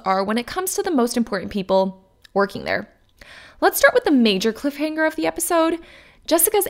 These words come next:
accident, since it was a direct result of the understaffing issue. The nur-, the nurses are forced to work back-to-back-to-back shifts,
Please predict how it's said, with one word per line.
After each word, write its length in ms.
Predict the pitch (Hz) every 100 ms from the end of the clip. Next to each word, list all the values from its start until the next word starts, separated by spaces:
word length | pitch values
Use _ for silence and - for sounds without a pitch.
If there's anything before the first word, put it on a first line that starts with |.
| -
accident, 580 | 190 - - - - -
since 320 | - 285 -
it 160 | 269
was 240 | 277 294 -
a 100 | 233
direct 560 | 196 240 220 226 - -
result 400 | 339 220 208 -
of 200 | 214 226
the 100 | 302
understaffing 680 | 220 202 220 - 180 196 175
issue. 400 | 233 - - 53 _ _ - - - -
The 80 | 269
nur-, 260 | 302 381 -
the 140 | 247
nurses 380 | 262 415 - 440 -
are 80 |
forced 640 | 254 - 202 220 - - -
to 140 | 254
work 280 | 214 214 -
back-to-back-to-back 1000 | 202 254 - 240 233 214 - 190 185 -
shifts, 500 | - 180 - -